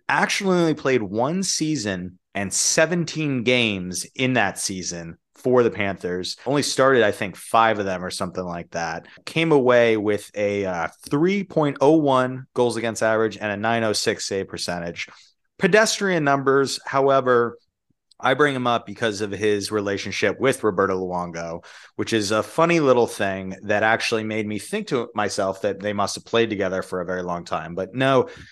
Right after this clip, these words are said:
just became, uh, really great friends. And as we all know, Bobby Lou is one of the most colorful guys off the ice.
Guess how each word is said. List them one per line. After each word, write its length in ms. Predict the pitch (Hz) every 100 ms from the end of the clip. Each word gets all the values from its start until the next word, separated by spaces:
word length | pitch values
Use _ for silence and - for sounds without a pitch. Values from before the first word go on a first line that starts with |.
| _
just 180 | 160 156
became, 440 | 165 156 147 139
uh, 200 | 131 117
really 280 | 110 113 110
great 240 | 104 107 -
friends. 400 | 101 101 98 95
And 80 | 101
as 140 | 95
we 100 | 104
all 180 | 104 101
know, 200 | 98 95
Bobby 380 | 98 98 101 101
Lou 240 | 101 98
is 120 | 92
one 120 | 98
of 60 | 95
the 60 | 95
most 200 | 90 -
colorful 480 | - 104 95 98
guys 460 | 90 90 92 90 85 -
off 280 | - 98 -
the 180 | 92 87
ice. 400 | 85 85 - -